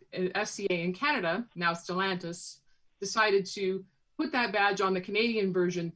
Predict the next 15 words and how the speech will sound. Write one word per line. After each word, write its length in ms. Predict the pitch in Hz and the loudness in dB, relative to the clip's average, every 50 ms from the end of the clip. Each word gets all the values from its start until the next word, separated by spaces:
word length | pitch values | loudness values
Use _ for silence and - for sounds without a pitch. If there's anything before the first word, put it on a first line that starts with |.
| _ _ - | _ _ -6
to 100 | - 247 | -6 -4
keep 240 | - - 262 269 - | 0 0 0 0 2
that 200 | 240 220 202 - | 0 -2 -2 -2
connection 420 | 220 196 190 196 185 - 190 190 | -2 -2 -2 -2 -2 -2 -4 -4
between 320 | 180 175 180 - 190 180 | -4 -4 -6 -4 -2 -2
the 80 | 175 170 - - | -2 -4 -6 -8
products. 380 | 175 170 160 151 - - - - | -6 -6 -6 -6 -8 -12 -10 -4
But 80 | 214 202 | -2 0
what 120 | 240 262 | 2 2
you're 120 | 254 254 | 2 2
really 240 | 247 294 320 339 320 | 2 2 2 2 2
getting 280 | 233 247 240 240 247 233 | 0 0 0 0 0 0
there 400 | 208 180 170 - 220 294 - _ _ _ - | 0 -2 -4 -4 -4 -6 -8 _ _ _ 0
is 400 | 196 196 190 196 190 185 - 185 | 4 4 6 6 4 2 0 -6
the 340 | 180 220 208 208 208 202 | -6 -6 -6 -6 -8 -10